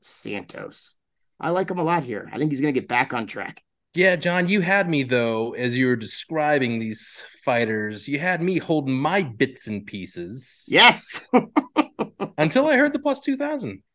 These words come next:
Speaker 2: Okay.
Speaker 1: Yeah,
Speaker 2: Okay.
Speaker 1: yeah. So,
Speaker 2: I
Speaker 1: so if he loses because of a point deduction, if you put the ten dollars on the,
Speaker 2: Yeah,
Speaker 1: on the
Speaker 2: yeah.
Speaker 1: point deduction, you're good.
Speaker 2: I, I would take a shot there for that much money. All right.
Speaker 1: Oh,
Speaker 2: I'm just saying.
Speaker 1: take
Speaker 2: I'm
Speaker 1: a
Speaker 2: just saying.
Speaker 1: shot. <laughs>
Speaker 2: I'm just saying. All right.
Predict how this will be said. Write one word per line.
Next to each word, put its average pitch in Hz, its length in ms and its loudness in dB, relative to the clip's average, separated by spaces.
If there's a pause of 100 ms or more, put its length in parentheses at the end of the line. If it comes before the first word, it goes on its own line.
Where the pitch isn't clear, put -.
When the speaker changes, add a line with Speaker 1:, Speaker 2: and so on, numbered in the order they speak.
(140)
Speaker 2:
Okay. 262 480 -4
Speaker 1:
Yeah, 339 260 0
Speaker 2:
Okay. 269 420 0
Speaker 1:
yeah. 170 80 2 (360)
So, 190 320 8
Speaker 2:
I 233 160 -4
Speaker 1:
so 190 280 6
if 175 100 2
he 220 100 0
loses 196 540 4
because 160 320 4
of 139 80 -4
a 139 80 -8
point 214 260 -2
deduction, 117 560 -6 (340)
if - 180 -12
you 156 100 -4
put 175 160 4
the 175 80 -4
ten 190 240 4
dollars 175 400 8
on 151 140 4
the, 123 280 -2
Speaker 2:
Yeah, 311 140 -2
Speaker 1:
on 139 80 4
the 131 100 4
Speaker 2:
yeah. 156 80 -4
Speaker 1:
point 175 160 6
deduction, 120 480 -2
you're 123 120 0
good. 156 220 2 (580)
Speaker 2:
I, 214 60 -4
I 208 220 -4
would 214 160 -6
take 208 160 -2
a 170 40 -6
shot 120 320 -2
there 92 180 -4
for - 140 -12
that 87 180 -6
much 82 220 -14
money. 71 280 -14
All 95 120 -4
right. 85 180 -4
Speaker 1:
Oh, 277 400 12
Speaker 2:
I'm 135 80 8
just 110 100 -8
saying. 92 220 0
Speaker 1:
take 247 160 10
Speaker 2:
I'm 226 40 6
Speaker 1:
a 214 40 6
Speaker 2:
just - 100 0
saying. 165 300 8 (320)
Speaker 1:
shot. 311 160 6
<laughs> - 80 -8
Speaker 2:
I'm 110 160 4
just 104 240 4
saying. 80 260 2
All 127 100 8
right. - 240 0